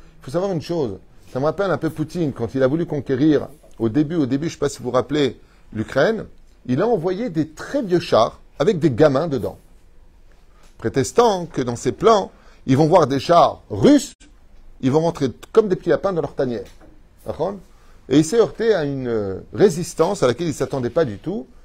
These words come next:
jusqu'à avoir, euh, mêlé les Tchétchènes et, et, et, et, et les Syriens. Et en fin de compte,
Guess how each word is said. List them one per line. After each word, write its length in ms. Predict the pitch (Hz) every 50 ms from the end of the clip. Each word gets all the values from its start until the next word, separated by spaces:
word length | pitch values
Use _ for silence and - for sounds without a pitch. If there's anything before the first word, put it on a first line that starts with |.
| - - - - _ -
jusqu'à 320 | - - - - 147 135 - - - - - - -
avoir, 380 | 107 110 92 110 113 117 110
euh, 180 | 104 95 95 95
mêlé 280 | 92 104 127 131 123 117
les 80 | 101
Tchétchènes 580 | - - 131 135 127 - 180 180 175 170 165 147
et, 40 | 123
et, 500 | 110 107 107 107 113 120 117 - - 110
et, 180 | - - 123
et, 360 | - 196 202 - - 143 175
et 60 | 190 165
les 100 | 120 98
Syriens. 540 | - - 147 135 143 170 190 190 190 - - - - - - - - - - - - -
Et 80 | - 185
en 80 | 202 185
fin 160 | - 139 127
de 60 | 123
compte, 400 | 120 - 165 196 208 202 - -